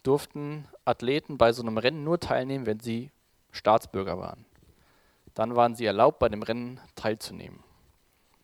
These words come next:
Und wenn ihr mal in eurer Bibel schaut, in dem Vers zwanzig, Kapitel drei, da beschreibt Paulus dieses Bürgerrecht, was wir als Christen haben.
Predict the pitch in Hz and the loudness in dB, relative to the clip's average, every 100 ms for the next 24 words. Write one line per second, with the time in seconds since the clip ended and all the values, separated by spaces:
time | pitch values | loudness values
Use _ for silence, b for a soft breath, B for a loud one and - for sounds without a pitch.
0 | _ _ _ _ _ _ _ - - 131 | _ _ _ _ _ _ _ -14 -12 -2
1 | 123 139 143 143 143 135 135 156 214 196 | 2 4 8 8 8 6 4 4 2 2
2 | 139 131 131 127 123 131 123 - 147 185 | 6 4 4 -2 -2 0 0 2 4 4
3 | 170 135 123 - 123 110 107 110 120 175 | 0 -2 -2 0 -2 -2 4 4 4 0
4 | b b b b _ _ _ _ - 120 | b b b b _ _ _ _ 2 4
5 | - 151 156 - 196 156 143 135 127 175 | 6 6 8 8 8 6 2 2 4 4
6 | 202 143 123 123 139 123 123 - 143 156 | 6 6 4 2 2 2 2 -2 2 4
7 | 135 - - 175 - - 101 90 87 - | 4 -2 0 0 0 -8 -6 -4 -4 -6